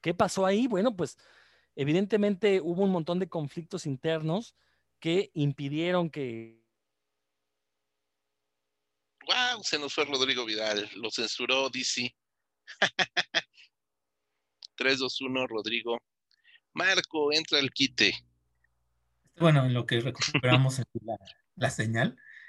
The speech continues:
Speaker 3: este, mira, ahorita lo que menciona Rodrigo sobre el Batman de Tim Burton,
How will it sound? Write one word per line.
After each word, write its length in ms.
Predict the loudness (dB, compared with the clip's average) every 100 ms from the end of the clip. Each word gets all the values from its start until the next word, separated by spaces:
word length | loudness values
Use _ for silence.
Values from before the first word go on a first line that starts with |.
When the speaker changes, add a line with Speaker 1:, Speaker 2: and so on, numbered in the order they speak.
| -18
Speaker 3:
este, 340 | -14 -12 -4 0
mira, 320 | 4 6 4 2
ahorita 260 | 2 4
lo 120 | 4
que 80 | 4
menciona 260 | 2 4 4
Rodrigo 320 | 2 0 -2
sobre 260 | -2 -4 -4
el 120 | -2
Batman 300 | -4 -2 -2
de 120 | -2
Tim 200 | -4 -6
Burton, 460 | -6 -6 -4 -4